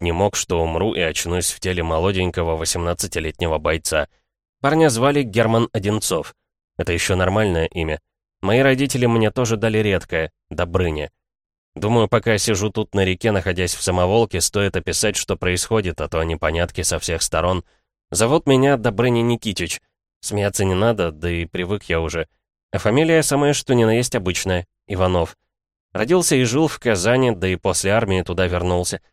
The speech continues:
Там и помер. Странная была смерть, хотя я даже испугаться не успел. Лифт вдруг рванул, похоже, оборвались тросы.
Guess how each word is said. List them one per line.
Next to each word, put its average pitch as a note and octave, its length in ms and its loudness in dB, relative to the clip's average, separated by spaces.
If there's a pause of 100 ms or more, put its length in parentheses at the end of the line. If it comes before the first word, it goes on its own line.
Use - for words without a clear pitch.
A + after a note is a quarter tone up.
(160)
Там G#2 200 -2
и F#2+ 60 -4
помер. F2 420 0 (500)
Странная F#2+ 480 0
была D#2+ 220 0
смерть, E2 580 -2
хотя E2+ 300 -4
я E2 180 -2
даже E2 280 -2
испугаться F2 580 -4
не E2 100 -2
успел. E2 460 -2 (420)
Лифт A#2+ 380 -2
вдруг G2 400 -2
рванул, G2+ 600 2 (220)
похоже, A2 400 -2
оборвались F#2 580 -2
тросы. E2 480 -2